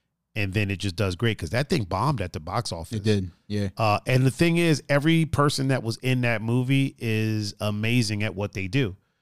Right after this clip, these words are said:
Speaker 1: They're
Speaker 2: Mm-hmm. For
Speaker 1: amazing.
Speaker 2: sure.
Speaker 1: They're amazing actors. They're amazing
Speaker 2: Mm-hmm.
Speaker 1: comedians. It's, you know, just, you shouldn't have tried to, it wasn't even a reboot.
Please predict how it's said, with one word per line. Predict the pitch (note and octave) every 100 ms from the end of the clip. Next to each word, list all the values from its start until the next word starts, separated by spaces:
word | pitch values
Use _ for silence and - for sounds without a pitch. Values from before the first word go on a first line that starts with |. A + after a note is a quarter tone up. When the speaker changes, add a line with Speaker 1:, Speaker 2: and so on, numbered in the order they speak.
| _ _
Speaker 1:
They're | G#2 A#2+
Speaker 2:
Mm-hmm. | A2+
For | B2+
Speaker 1:
amazing. | G#2+ G#2 A2+ C3 C3+ A#2+
Speaker 2:
sure. | A#2+ E3 C3+ _ -
Speaker 1:
They're | A#2 A2
amazing | G#2 C3+ C3+ C3 C3
actors. | A#2+ A#2+ - A#2
They're | A2 G2
amazing | G2 G#2 B2+ A#2 A2+
Speaker 2:
Mm-hmm. |
Speaker 1:
comedians. | A2+ A2+ A#2+ A#2 A2+ A2+ A2 _ _ _ _ _ _ _ _ -
It's, | B2 G#2+ - _ -
you | B2
know, | G#2 A#2
just, | G#2+ G#2+ - - _ _
you | G2 C3
shouldn't | C3 - D3 C3 C#3
have | A#2 A#2+ A2 A2 G#2 _ _ _ _ _
tried | - A#2 G#2+ A2 G#2+
to, | - G#2+ G2+ G2 G2 _ _ _ _ _ _ _ _ _ _ _ _ _ _ _ _ _ _ _ _ -
it | C3+
wasn't | F3+ G3 G3
even | C#3+
a | A#2
reboot. | A#2 D3 F#2+ D#3